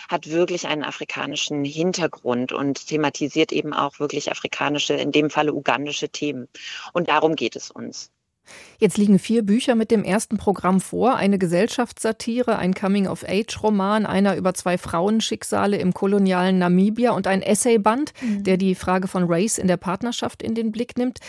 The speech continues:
Speaker 2: Das klingt so ein bisschen
Speaker 1: Mhm.
Speaker 2: nach einem Querschnitt durch die jüngere, modernere afrikanische Literatur.
Speaker 1: Ja. <laughs> Genau, das war auch unser Ziel. Also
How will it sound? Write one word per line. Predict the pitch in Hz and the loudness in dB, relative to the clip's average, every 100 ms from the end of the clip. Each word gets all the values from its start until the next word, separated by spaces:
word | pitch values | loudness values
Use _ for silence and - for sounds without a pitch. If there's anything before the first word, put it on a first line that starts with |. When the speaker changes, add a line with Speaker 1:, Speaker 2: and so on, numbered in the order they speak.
| - | -4
Speaker 2:
Das | 202 - | -4 0
klingt | 269 294 | 0 4
so | |
ein | 233 | 4
bisschen | 254 233 | 4 4
Speaker 1:
Mhm. | |
Speaker 2:
nach | 226 226 | 4 4
einem | 233 | 2
Querschnitt | - - 185 202 - 185 - | 0 4 6 6 6 2 4
durch | 190 175 - | 2 2 4
die | 180 165 - - | 4 2 0 2
jüngere, | 196 220 196 170 | 6 8 8 6
modernere | 165 170 165 175 170 170 165 | 4 4 4 4 4 2 0
afrikanische | 160 180 - 170 165 - | 0 -2 -2 0 0 -2
Literatur. | 170 165 185 - - 185 160 190 _ _ _ _ _ _ - | -4 -4 -6 -8 -8 -6 -6 -8 _ _ _ _ _ _ -2
Speaker 1:
Ja. | 214 - _ _ _ - | -2 -2 _ _ _ -4
<laughs> | - - 208 - 226 - | -4 -2 0 4 4 4
Genau, | 233 226 226 | 0 0 2
das | 233 - | 0 0
war | 208 | 0
auch | 220 | 0
unser | 202 233 233 - | 0 4 2 2
Ziel. | 254 233 180 | 2 4 4
Also | 180 180 190 | 2 0 -6